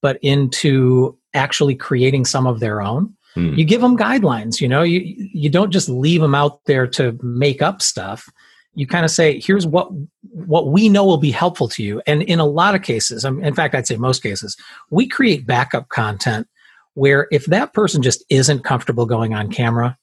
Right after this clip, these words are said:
Speaker 1: and they're not gonna do it, you know, and, or at least not be confident enough to look good doing it,
Speaker 2: Hmm.
Speaker 1: that's fine.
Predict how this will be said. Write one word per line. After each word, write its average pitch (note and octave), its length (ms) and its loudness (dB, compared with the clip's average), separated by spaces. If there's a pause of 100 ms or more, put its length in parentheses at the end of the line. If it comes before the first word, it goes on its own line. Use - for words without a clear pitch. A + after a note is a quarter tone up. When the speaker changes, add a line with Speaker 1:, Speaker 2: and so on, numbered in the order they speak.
Speaker 1:
and A#2 120 -6
they're G#2 120 -6
not A2 320 -2
gonna A2+ 240 0
do G2+ 220 2
it, A#2+ 240 2
you B2 100 2
know, A#2 160 4
and, A#2 160 0
or A#2+ 340 0
at A#2+ 80 -2
least B2+ 220 0
not B2 180 0
be A2+ 120 -6
confident C#3 580 0
enough C3+ 240 0
to - 100 -8
look A2 340 -2
good E3+ 220 2
doing F#3 280 4
it, G3 140 2 (300)
Speaker 2:
Hmm. D#3 160 -6
Speaker 1:
that's F3 200 -6
fine. A2+ 480 -2